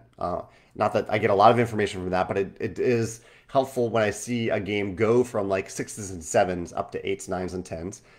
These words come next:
uh, over the course of multiple waves of blind playtesting. I al-, always ask players what was, like, the most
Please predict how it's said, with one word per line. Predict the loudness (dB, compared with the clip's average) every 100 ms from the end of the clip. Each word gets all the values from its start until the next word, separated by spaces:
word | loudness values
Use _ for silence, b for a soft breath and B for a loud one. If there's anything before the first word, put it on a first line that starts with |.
| b b b
uh, | -4
over | -4 -4
the |
course | -6 -4 -4
of | -6 -4
multiple | -4 -2 -2
waves | -4 -6
of | -8
blind | -8 -6
playtesting. | -8 -10 -10 -8 -10 B B
I | 2
al-, | 4 2 2
always | 4 4
ask | 2 -2 -2
players | -2 0 0 -2 B B B
what | 2 4
was, | 4 0 2
like, | 0 0 -6
the | -4
most | -2 -2 -4